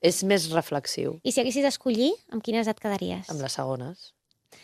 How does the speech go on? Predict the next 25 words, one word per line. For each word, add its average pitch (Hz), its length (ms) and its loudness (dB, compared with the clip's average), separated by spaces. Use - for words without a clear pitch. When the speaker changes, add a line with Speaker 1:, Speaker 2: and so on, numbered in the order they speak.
Speaker 1:
Que - 80 8
al 185 60 8
final 175 280 8
és 190 120 6
el 185 80 6
que 196 100 4
tu 190 80 8
dius, 214 140 12
la 214 80 8
satisfacció 190 680 2
és 190 120 0
més 202 180 0
plena, 135 320 2
Speaker 2:
Mm. 226 60 -4
Speaker 1:
no? 233 160 2
Speaker 2:
Mm. 196 160 -6
Speaker 1:
No 165 240 6
és 160 760 6
el 175 160 8
pic - 460 6
d'eufòria 175 960 12
i 185 100 8
ja 175 80 10
està, 220 400 8
sinó, 160 440 2